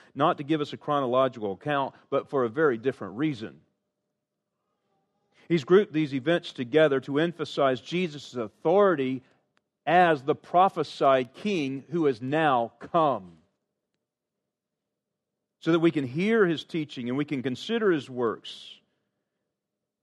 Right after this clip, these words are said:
And those two main characteristics that undergird this teaching and miracles is his authority to be able to do these things and the faith of the people to believe him for who he is.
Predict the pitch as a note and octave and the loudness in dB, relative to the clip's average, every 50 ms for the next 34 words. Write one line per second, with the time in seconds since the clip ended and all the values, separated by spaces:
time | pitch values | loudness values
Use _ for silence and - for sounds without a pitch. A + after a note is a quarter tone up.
0 | _ - D3 D#3+ D#3 D#3 - - A3 A#3 G#3+ F#3 F#3+ G3 G3 F3+ - - - G3+ | _ -2 0 0 0 0 -2 -4 -2 -2 0 2 2 2 2 0 -2 2 4 4
1 | F#3+ F#3+ D#3+ - D#3+ D#3+ E3+ F#3 G3 F#3+ - - D#3 D3+ D3+ - - - - - | 4 4 2 0 -2 2 2 4 2 2 -2 -4 -6 -6 -6 -8 -14 -14 -14 -14
2 | - - _ _ _ _ _ _ _ _ _ _ _ D#3 D#3+ - D#3+ F3+ F#3+ G3 | -16 -20 _ _ _ _ _ _ _ _ _ _ _ 0 0 4 4 4 4 4
3 | G3 F#3+ F3+ D#3+ E3+ E3 D3+ B2+ B2+ D#3 E3+ F#3 F#3 F3+ F3 D#3 D#3 E3 - - | 4 2 0 0 0 0 0 2 4 6 8 8 8 8 6 4 0 -4 -6 -8
4 | - - F#3+ G3+ G3+ G3+ - F3+ D#3 D3 C3+ C3 C#3 D#3 F#3 G#3 G#3+ G3 - - | -8 -6 -4 -4 -4 -6 -8 -6 -4 -4 -4 -2 0 2 2 4 2 2 0 -2
5 | C#3+ A#2+ C3+ C#3+ C3 C#3+ C#3+ C3+ D3 B2 - _ _ - D#3+ G3 B3 C4 B3 F3+ | -4 -4 -4 -6 -6 -8 -8 -6 -6 -6 -6 _ _ -2 0 2 2 2 2 0
6 | D#3+ C#3+ - D#3 C#3+ D3+ E3+ E3+ D3 C#3 C3 A#2 A#2+ F#3 A#3 B3 G#3+ E3+ C#3 B2 | -4 -4 -6 -6 -4 -2 -2 -2 -2 -4 -6 -4 -6 -6 -6 -4 -4 -6 -6 -6
7 | - - - - B2+ A#2+ G#2+ G#2 A2 B2 C#3 D3 - - - - - - - D3+ | -8 -12 -10 -6 -4 -4 -4 -4 -6 -10 -12 -14 -16 -18 -20 -20 -20 -8 -6 -2
8 | D#3+ D#3 C#3+ - - G3+ G#3+ A3+ G#3+ - F#3 D3 C#3+ C3+ - - A3 B3 A#3 - | -2 -2 -2 0 4 4 4 4 4 0 -4 -6 -6 -8 -6 -4 -4 -4 -4 -6
9 | F3 C#3+ D#3 C#3+ B2+ D3+ C#3+ C#3+ D#3+ G#3 A#3+ B3 G3 - D#3+ D#3 D#3+ D#3 - E3+ | -6 -4 -4 -4 -2 -2 -2 0 2 2 2 0 0 -2 -2 -4 -4 -4 -2 -2
10 | D3+ C3 D3+ A#3 B3+ A3 G3+ F#3 E3+ E3+ G#3+ B3+ C4+ B3+ - - - - - - | 0 0 0 0 0 0 0 0 0 0 0 2 0 0 -2 -6 -10 -18 -20 -20
11 | - - - | -20 -20 -20